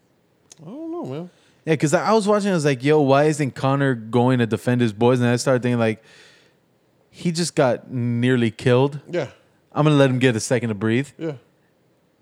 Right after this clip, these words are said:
Speaker 2: And then as I'm giving him that second to breathe, he comes and gets cold cocked
Speaker 1: Yeah.
Speaker 2: from the back.
Speaker 1: Yeah.
Speaker 2: Yeah.
Speaker 1: Shitty.
Speaker 2: Yeah, Khabib's gotta control his boys there.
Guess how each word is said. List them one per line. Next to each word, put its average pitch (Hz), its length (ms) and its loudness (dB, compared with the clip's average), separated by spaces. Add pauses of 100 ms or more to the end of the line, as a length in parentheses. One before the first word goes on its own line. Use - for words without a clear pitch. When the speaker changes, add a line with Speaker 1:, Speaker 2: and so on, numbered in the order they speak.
(120)
Speaker 2:
And 139 180 2
then 139 180 2
as 151 320 2
I'm 139 180 2
giving 135 220 2
him 131 140 2
that 127 140 0
second 123 260 -2
to 117 60 0
breathe, 120 320 0
he 117 100 -2
comes 123 260 -2
and 110 100 -4
gets 113 160 -2
cold 120 340 0
cocked 127 440 0
Speaker 1:
Yeah. 143 280 -8
Speaker 2:
from 123 180 -4
the 110 60 -2
back. 117 460 -2
Speaker 1:
Yeah. 135 160 -8 (920)
Speaker 2:
Yeah. 104 520 2 (500)
Speaker 1:
Shitty. 143 320 -8 (920)
Speaker 2:
Yeah, 120 120 0
Khabib's 156 320 0
gotta 170 140 2
control 127 340 0
his 113 120 0
boys 107 320 0
there. 98 240 -4